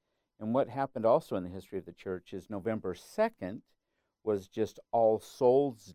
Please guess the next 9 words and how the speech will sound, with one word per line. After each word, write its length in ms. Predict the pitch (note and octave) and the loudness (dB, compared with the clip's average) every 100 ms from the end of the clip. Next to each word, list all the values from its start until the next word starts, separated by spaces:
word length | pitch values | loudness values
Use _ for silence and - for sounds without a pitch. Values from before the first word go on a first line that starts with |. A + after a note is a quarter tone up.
| - | -6
Day, 300 | E2+ E2 - F#2+ | -6 -6 -16 _
which 300 | G#2 G#2 - | -12 -12 -10
just, 220 | - A2 _ _ - | -10 -10 _ _ -14
uh, 180 | G#2 G2 F#2 _ _ _ _ _ | -8 -8 -10 _ _ _ _ _
commemorate 520 | A2 A2 G#2 G2+ G2+ _ _ _ _ | -8 -6 -6 -6 -8 _ _ _ _
all 220 | A#2 C3+ | 0 2
the 120 | C3 A2+ | 2 -2
faithful 380 | G2+ F2+ - | -4 -6 -6
departed. 480 | F2+ D#2+ - E2 C2+ | -10 -8 -8 -8 -8